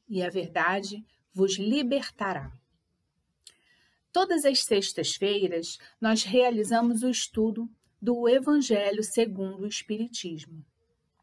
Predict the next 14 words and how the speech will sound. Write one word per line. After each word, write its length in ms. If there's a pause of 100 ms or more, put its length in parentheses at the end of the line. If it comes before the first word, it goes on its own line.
(320)
No 160
dia 280
de 160
hoje, 440 (320)
nós 240
vamos 360
estudar 720
o 80
capítulo 680 (120)
treze, 600 (720)
na, 680
no 200
item 480 (200)
quatro, 680